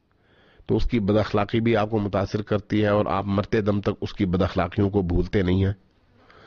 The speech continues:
और अगर आप इंतहाई खुश अखलाक इंसान से मिलें तो वहां पर भी उसका असर यह पड़ता है कि आप रहती दुनिया तक, जब तक आप हैं,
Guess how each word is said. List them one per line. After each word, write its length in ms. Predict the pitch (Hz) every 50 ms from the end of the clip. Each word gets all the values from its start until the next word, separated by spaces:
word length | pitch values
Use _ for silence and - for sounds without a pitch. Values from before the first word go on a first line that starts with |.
| - - - - - - - - - - - -
और 100 | 135 147
अगर 160 | 147 151 151
आप 160 | 143 143 139 - -
इंतहाई 440 | 151 156 135 - 143 151 - - -
खुश 260 | 110 - - - - - -
अखलाक 400 | - - 131 143 156 180 156 -
इंसान 380 | 151 143 123 - 135 135 139
से 120 | 131 143 139
मिलें 300 | 131 139 165 202 202 185 - - - _ _ _ _ - - - _ _ _ _ _ _ _ _ - - _ _ _ -
तो 80 | 139 135
वहां 300 | 120 127 127 123 165 196
पर 160 | 185 - 214 202
भी 300 | 185 226 240 247 - - _ _ _ _ _ - - -
उसका 240 | 208 - - - 180 180 - -
असर 220 | 170 - 294 285
यह 180 | 262 247 214 170 -
पड़ता 300 | - 143 - - 135 120
है 180 | 107 117 156 196
कि 80 | 190 - - -
आप 300 | 127 147 175 202 - - - - - - _ _ _ _ _ _ _ _ _ _ _ _ -
रहती 360 | - - 196 180 180 240 214
दुनिया 360 | 185 208 214 220 233 233 226
तक, 160 | 226 - 214
जब 220 | 160 147 226 262 -
तक 160 | - 254 202 196
आप 240 | 185 190 190 147 139
हैं, 300 | 120 131 180 190 156